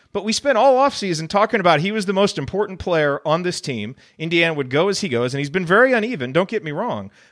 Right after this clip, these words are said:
But Indiana wins a couple games without him, and you got all these, you know, th-, this idiotic narrative that starts going again that we're better without him. No, we're not. <laughs> Like, maybe, you know, because you remove some of his erraticness, you do a little better against Harvard without him.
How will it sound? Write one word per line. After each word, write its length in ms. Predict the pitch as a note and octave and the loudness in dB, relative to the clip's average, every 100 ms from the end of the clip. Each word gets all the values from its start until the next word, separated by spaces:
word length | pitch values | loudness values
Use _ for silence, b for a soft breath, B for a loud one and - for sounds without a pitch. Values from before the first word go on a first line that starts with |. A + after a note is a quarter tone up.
| - | -6
But 100 | F#3 | -4
Indiana 320 | A#3 A3+ G3+ | 0 0 2
wins 180 | G#3 E3 | 0 -4
a 40 | |
couple 220 | - A3+ | -4 -4
games 280 | G3 G3+ F#3 | -2 -4 -2
without 320 | D#3+ E3+ A#3+ | 0 0 0
him, 200 | C#3 A2+ D#3 | -2 -6 -8
and 80 | E3 | -2
you 40 | |
got 160 | F3 E3+ | 0 2
all 220 | F#3+ A#3 | 2 0
these, 460 | G#3 F#3 D#3+ - - | -2 -2 -2 -8 -8
you 120 | F#3 | 0
know, 80 | D#3 | 2
th-, 200 | D3+ E3 | 2 2
this 200 | D#3 C#3+ | 0 2
idiotic 460 | F3+ G#3 F#3 F3 F3 | 2 4 4 4 2
narrative 440 | D#3+ G3+ D#3+ B2+ | 2 4 2 0
that 200 | C3+ C3 | -4 -6
starts 260 | - D3+ C#3 | -2 -2 0
going 280 | C#3+ G3 F#3 | -2 -2 -2
again 180 | B2+ | -2
that 120 | B2 D3 | -4 -4
we're 80 | |
better 260 | A#2+ E3 F#3+ | 0 0 0
without 340 | F3+ D#3+ G3+ | -2 -2 -2
him. 140 | A2+ - b b b b b b | -4 -12 b b b b b b
No, 300 | F3 G3 A#3+ | -2 2 2
we're 200 | C#3 B2 | 2 -2
not. 360 | D#3 A3 D#3 - | 0 0 0 -2
<laughs> 160 | C#3+ - | -6 0
Like, 180 | G#3 - B B - | 0 0 B B -2
maybe, 680 | E3 G3 A#3 G#3+ F#3 E3+ b b _ | 2 4 2 -4 -4 -6 b b _
you 140 | _ F3 | _ 2
know, 120 | D#3+ | 2
because 420 | D3+ D#3+ G3 G3 | 2 0 0 2
you 80 | F#3 | 0
remove 280 | E3+ E3 F3 | 0 0 0
some 220 | - E3 | -2 -4
of 60 | D#3 | -2
his 180 | E3+ D3 | -2 -2
erraticness, 720 | B2 B2 D3 F3+ F#3+ G3+ - | 0 2 2 0 -4 -6 -6
you 80 | C#3+ | -4
do 160 | D#3 | -2
a 40 | E3+ | 0
little 200 | E3+ D3 | -2 2
better 300 | D#3+ F3 D3+ | 4 4 2
against 300 | D3 C3+ - | 0 -4 -8
Harvard 560 | - G#3+ F#3 G#2+ D#2+ A#2 | -2 0 0 -6 -8 -6
without 380 | B2 B2 G2+ | -2 -2 -4
him. 260 | G2 E2 - | -8 -14 -16